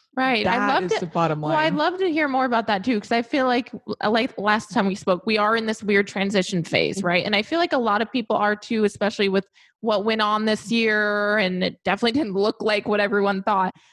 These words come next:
Speaker 1: Like, you have a, I think you have a pretty large team now. I'd love to know, like, how that evolved and how you stepped into that. We were talking with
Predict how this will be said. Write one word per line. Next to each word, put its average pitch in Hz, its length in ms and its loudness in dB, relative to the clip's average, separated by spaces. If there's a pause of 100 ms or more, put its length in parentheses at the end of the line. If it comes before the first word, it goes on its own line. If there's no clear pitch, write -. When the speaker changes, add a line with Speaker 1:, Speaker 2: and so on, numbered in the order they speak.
Speaker 1:
Like, 247 200 0
you 269 180 2
have 349 220 0
a, 233 220 0 (120)
I 233 100 2
think 359 240 -2
you 330 80 2
have 269 100 0
a 233 80 0
pretty 240 300 0
large 196 480 -2
team 208 260 2
now. - 260 -2
I'd 208 160 0
love 233 300 0
to 311 80 -4
know, 226 260 0
like, 190 240 0
how 220 280 -2
that 208 200 0
evolved 202 800 0
and 190 380 0 (280)
how 220 140 0
you 233 160 2
stepped 208 360 -2
into 220 160 0
that. 185 180 2
We 220 80 0
were 226 80 0
talking 262 380 0
with 233 100 2